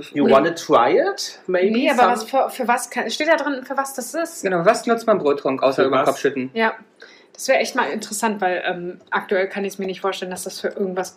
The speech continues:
Speaker 2: lecker sein soll. So zum Salat oder so.
Speaker 3: <laughs> Ein bisschen Brottrunk heute
Speaker 2: Bisschen,
Speaker 3: Abend?
Speaker 2: genau, so über den Salat, so mit, mit einer netten Passionsfruchtessig zusammen.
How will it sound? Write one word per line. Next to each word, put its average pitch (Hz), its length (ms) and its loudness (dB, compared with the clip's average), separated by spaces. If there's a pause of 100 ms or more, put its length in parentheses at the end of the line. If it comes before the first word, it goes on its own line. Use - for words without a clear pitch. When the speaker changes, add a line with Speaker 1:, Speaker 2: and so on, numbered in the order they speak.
Speaker 2:
lecker 180 320 -2
sein 165 240 -6
soll. 160 160 -6 (800)
So 202 160 -2
zum 208 160 -2
Salat 202 500 2
oder 170 200 -4
so. 175 140 0
Speaker 3:
<laughs> 170 120 -4
Ein 165 160 -6
bisschen 220 240 0
Brottrunk 170 560 8
heute 247 140 8
Speaker 2:
Bisschen, 226 160 6
Speaker 3:
Abend? 269 220 6
Speaker 2:
genau, 370 340 2
so 262 140 -2
über 277 280 0
den 440 120 0
Salat, 349 500 0
so 294 240 0 (180)
mit, 233 300 2
mit 220 180 -2
einer 202 300 2 (500)
netten 214 1120 0 (720)
Passionsfruchtessig 311 1040 0
zusammen. 330 680 2